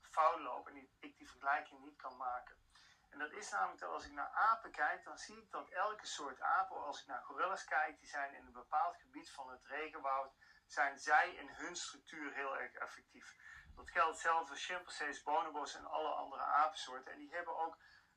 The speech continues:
een soort van leiderschap binnen hun groep, dat eigenlijk het best dienend is binnen de omgeving waar ze moeten overleven. Ehm,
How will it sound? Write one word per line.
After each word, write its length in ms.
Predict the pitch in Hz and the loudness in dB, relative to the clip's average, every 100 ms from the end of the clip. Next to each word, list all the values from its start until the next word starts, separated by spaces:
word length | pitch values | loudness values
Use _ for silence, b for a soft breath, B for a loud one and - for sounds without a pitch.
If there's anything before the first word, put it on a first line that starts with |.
| - | -10
een 120 | 214 | -4
soort 380 | - 180 - - | -2 0 -2 -4
van 240 | 151 139 | -6 4
leiderschap 760 | 147 - 240 - - 135 123 156 | 8 8 6 -2 -2 -4 -4 -4
binnen 280 | 175 180 | -4 -2
hun 140 | 139 127 | -6 -8
groep, 300 | - - - _ _ _ _ _ _ _ _ _ _ | -12 -12 -14 _ _ _ _ _ _ _ _ _ _
dat 240 | 170 170 | 0 0
eigenlijk 540 | - 185 233 208 175 147 | 4 6 6 4 -4 -6
het 160 | 143 | -6
best 380 | - - - - - 127 | 0 0 -2 -12 -20 -14
dienend 460 | - 208 202 143 - | -6 -4 -4 -8 -12
is 380 | - - - - b b b | -8 -8 -8 -14 b b b
binnen 280 | 175 170 151 | -4 -2 -4
de 60 | 143 | -4
omgeving 600 | 113 - 160 165 151 143 | -8 -2 0 0 0 4
waar 220 | 143 135 | 4 4
ze 140 | 139 | 0
moeten 280 | 135 135 139 | -8 -8 -4
overleven. 600 | 127 127 127 123 120 - _ _ B B B B B | -4 -4 -4 -4 -6 -10 _ _ B B B B B
Ehm, 540 | - 139 139 139 135 | 4 6 6 2 -10